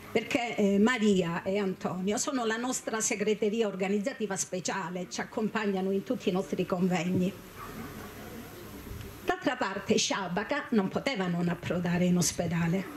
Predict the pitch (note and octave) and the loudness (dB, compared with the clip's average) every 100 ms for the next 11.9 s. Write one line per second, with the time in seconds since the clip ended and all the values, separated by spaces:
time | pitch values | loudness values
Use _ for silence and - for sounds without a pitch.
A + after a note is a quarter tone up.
0 | - - - - C4 G3 F3+ F3+ - F#3 | -10 -12 -4 -2 0 -2 -2 -2 0 2
1 | F3 E3 F#3 G3+ B3+ A3 E3 F#3+ G3 F#3+ | 2 4 6 6 4 0 2 4 4 4
2 | F#3 F#3+ G#3 A3+ F3+ E3 F3 - F3+ - | 4 2 0 0 -2 -2 -4 -2 -2 -2
3 | F3+ F3+ F3 F#3 G3 - A#3 G3 D#3 A3+ | -2 -2 0 0 0 0 0 2 2 -2
4 | - - - - - - - B3 A#3 G#3+ | -4 -16 -20 -20 -20 -4 0 2 4 2
5 | F3+ D#3+ D3+ F3 G3+ - - G3+ G#3 G3+ | 0 -2 0 -2 -2 -8 2 6 6 4
6 | G3+ F3+ F#3 F3 - D3 F3 E3+ F3 G3+ | 2 2 2 2 0 -2 -6 -6 -6 -8
7 | - - - - - - - D#4+ C4 A#3+ | -10 -12 -14 -12 -14 -6 -2 0 0 -2
8 | F#3+ G3+ F#3+ G#3 G#3+ - F#3+ E3 D#3+ F3+ | 2 6 8 6 4 0 -2 -2 0 0
9 | A#3 - - - - - B3 B3+ B3 B3 | -2 -6 -20 -20 -20 -6 0 4 4 2
10 | G#3+ A3+ A#3+ C4 B3 C4 C4+ C#4 A#3+ - | -2 0 2 0 -2 0 2 0 -2 0
11 | A3 G#3+ G#3+ G#3 - F3 F#3+ G#3+ - | 2 4 2 2 -2 -2 -2 -6 -10